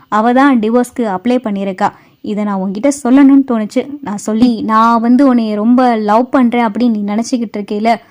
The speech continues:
அப்படியெல்லாம் கிடையாது. என் மனசுல நிலா தான் இருக்கா" அப்படின்னு சொல்லிட்டு சோழன் சொல்லவும்,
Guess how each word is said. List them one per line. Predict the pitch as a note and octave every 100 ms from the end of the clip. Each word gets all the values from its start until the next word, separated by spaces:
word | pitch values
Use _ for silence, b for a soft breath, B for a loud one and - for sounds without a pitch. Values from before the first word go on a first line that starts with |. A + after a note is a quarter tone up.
| b b
அப்படியெல்லாம் | A3 A3+ A3 G#3+ A#3+
கிடையாது. | A3+ G#3 G#3+ G#3 G3+ _ _ -
என் | A3 A3
மனசுல | A3 C4 C#4 C4
நிலா | G#3 G#3+ B3+
தான் | C4+ C#4+
இருக்கா" | A#3+ B3+ C4+ B3
அப்படின்னு | G#3+ A3+
சொல்லிட்டு | A3+ G#3 G#3 G#3+ A#3+
சோழன் | B3 A3 A3+ A#3
சொல்லவும், | A3+ G#3 G#3 G3+ G#3+ D4